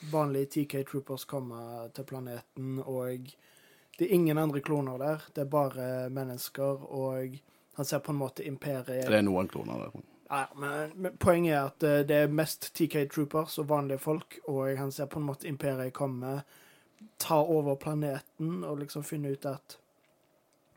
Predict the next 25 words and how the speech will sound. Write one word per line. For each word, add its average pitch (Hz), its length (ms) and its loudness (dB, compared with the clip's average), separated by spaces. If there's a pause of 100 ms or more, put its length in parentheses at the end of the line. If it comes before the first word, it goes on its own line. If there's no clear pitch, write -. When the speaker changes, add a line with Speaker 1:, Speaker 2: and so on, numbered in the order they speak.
(380)
Speaker 1:
hm, 175 140 2 (960)
kanskje 160 300 -4
det 151 100 0
var 143 240 2
en 147 160 -2 (300)
dum 147 200 -2
ting 156 240 -6
allikevel. 156 540 -2 (420)
<laughs> 196 80 0
Speaker 2:
Ja. 131 200 6 (760)
Veldig 117 340 6
dyster 113 280 0
med 90 120 0
musikken, 90 440 -4
og 78 120 -4
du - 40 -8
ser 87 200 0
på - 80 -10
en 87 80 0
måte 87 280 -2 (280)
Venator 87 460 -2 (320)
Star 90 340 0
Destroyer 78 540 -2 (220)
som 87 200 -8
står 76 300 -2